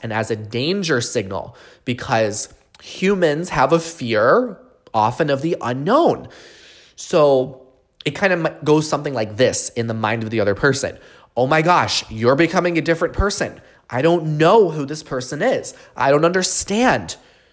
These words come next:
what it's going to entail." And this is scaring the crap out of me, and I want you to stop changing because it's making me uncomfortable. So I want you to consider this.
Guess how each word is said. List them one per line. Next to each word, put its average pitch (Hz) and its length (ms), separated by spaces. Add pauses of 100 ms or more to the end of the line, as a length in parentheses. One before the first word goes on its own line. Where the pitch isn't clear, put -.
(300)
what 156 260
it's 156 140
going 151 220
to 156 120
entail." 170 800 (420)
And 151 240
this 170 160
is 202 100
scaring 143 540
the 220 80
crap 285 340
out 302 140
of 214 80
me, 117 300
and 135 120
I 170 120
want 214 280
you 220 60
to 226 80
stop - 380
changing 120 580
because 165 300
it's 196 160
making 160 260
me 175 100
uncomfortable. - 800 (1120)
So - 140
I 202 40
want 262 220
you 466 120
to - 80
consider 151 480
this. - 420